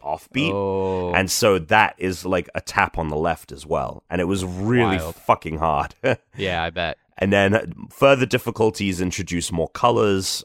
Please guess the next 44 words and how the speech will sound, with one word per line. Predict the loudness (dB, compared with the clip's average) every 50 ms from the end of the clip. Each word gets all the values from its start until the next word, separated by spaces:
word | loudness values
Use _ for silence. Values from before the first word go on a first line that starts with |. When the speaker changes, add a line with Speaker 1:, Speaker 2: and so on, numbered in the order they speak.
| -12 -10
Speaker 1:
and | -6 -4 -4 -4 -4 -6 -6 -6
other | -6 -4 -4
Speaker 2:
Yeah. | -4 -2
Speaker 1:
things | -4 -4 -6 -6 -8
like | -8 -8 -6 -4
that. | -2 0 0 0 -2 -4 _ _ _ _ _ _ _ _ _ _ -4
Um, | -2 0 0 0 0 -2 -4 -8 -12 -14 _ _ _ _ _ _ _
but | 0 2 2
it | 4
was | 4 4
a | 4
lot | 6 6 4 4
of | 2
fun, | 2 2 2 2 2 0 2
a | 2
lot | 4 4 4 4
of | 2 0
fun | -2 0 0
to | 0
play, | 0 2 2 2 2
and | 2 0
they | 0
had | 0
a | -2
huge | -4 -6 -10 -6 -2 0 2 2 2 2 0 0 -2 -2
line. | 0 2 2 2 0 0 -2 -2
You | -2 0 0
know, | 2 2
any | 2 2 2 2 0
of | 0
these | -2 -4 -4 -4
rhythm | -6 -6 -6 -6 -8
games | -10 -10 -10 -10 -10 -8
are, | -8 -8 -8 -6
are, | -4 -4 -4 -4
are | -4 -4
a | -2
lot | -2 -4 -4
of | -6 -8
Speaker 2:
Uh, |
Speaker 1:
fun. | -8 -8 -8 -8 -10 -12
So | -12 -10 -8 -6 -6 -6 -8 -10 _ _ _ -8
Speaker 2:
yeah, | -6 -4 -4
I'm, | -4 -4